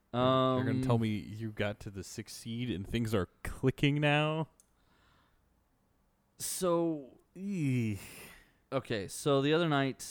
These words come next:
Speaker 1: they had, Doncic had thirty-three points, twelve rebounds, and eight assists.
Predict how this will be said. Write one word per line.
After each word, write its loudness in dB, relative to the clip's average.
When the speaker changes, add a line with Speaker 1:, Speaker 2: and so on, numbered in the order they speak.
Speaker 1:
they -2
had, 0
Doncic -2
had -4
thirty-three -2
points, -4
twelve -2
rebounds, -2
and -10
eight -4
assists. -6